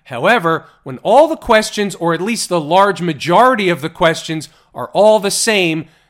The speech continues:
there is my email indicator. I can tell very clearly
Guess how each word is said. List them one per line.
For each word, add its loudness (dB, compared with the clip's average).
there 2
is 2
my -2
email -4
indicator. -8
I 0
can -6
tell 0
very -2
clearly -4